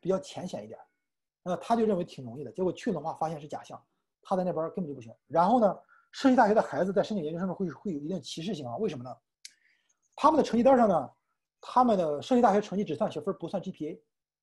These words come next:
然后他们到了U C Berkeley、U C L A 那种学校的话，他们就业会非常差，大概率这样会比较差。然后呢，他申请那个研究生的话非常吃亏，因为他G P A比较低。所以说，这，这是一个，一个，一个 trade off。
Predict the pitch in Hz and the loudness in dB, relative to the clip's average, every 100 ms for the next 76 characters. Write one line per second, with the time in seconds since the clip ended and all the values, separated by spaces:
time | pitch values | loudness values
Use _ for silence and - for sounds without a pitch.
0 | _ _ 208 220 302 285 269 190 214 226 | _ _ 4 4 4 6 8 8 4 2
1 | 214 196 208 196 196 220 196 - 170 151 | 2 2 2 6 6 4 0 -2 -2 0
2 | 160 180 208 190 185 175 - - _ _ | -2 0 0 0 0 -6 -8 -16 _ _
3 | _ _ - 240 254 233 170 160 131 151 | _ _ 2 4 6 4 2 -2 -6 -12
4 | 143 131 - - _ _ _ _ 185 196 | -12 -12 -14 -18 _ _ _ _ 2 2
5 | 160 - 202 220 165 175 147 165 170 156 | 2 -2 -4 -2 -6 -6 -8 -8 -10 -8
6 | 147 151 147 - - - _ _ _ 185 | -10 -10 -14 -16 -16 -18 _ _ _ -10
7 | 180 190 165 139 120 147 - _ - _ | -4 -4 -2 -6 -10 -16 -18 _ -20 _
8 | _ _ _ _ - 175 175 - _ _ | _ _ _ _ -8 -2 -2 -4 _ _
9 | - 190 233 190 156 180 175 156 185 170 | -8 -6 -4 -2 -2 0 0 0 -2 0
10 | 190 - 202 165 | -2 -2 -2 -2